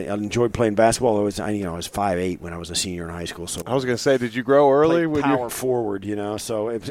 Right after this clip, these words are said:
Speaker 1: it was a small rural town, you know, and, you know, all the kids played every sport. So it was a lot of fun. And, uh,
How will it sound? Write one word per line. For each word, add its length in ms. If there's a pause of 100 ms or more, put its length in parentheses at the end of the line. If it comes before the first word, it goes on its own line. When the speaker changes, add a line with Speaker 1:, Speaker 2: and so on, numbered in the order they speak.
Speaker 1:
it 100
was 120
a 20
small 380
rural 280
town, 360
you 80
know, 180
and, 200
you 100
know, 160 (200)
all 160
the 100
kids 220
played 240
every 220
sport. 340
So 220 (460)
it 40
was 120
a 40
lot 220
of 60
fun. 360 (520)
And, 240
uh, 260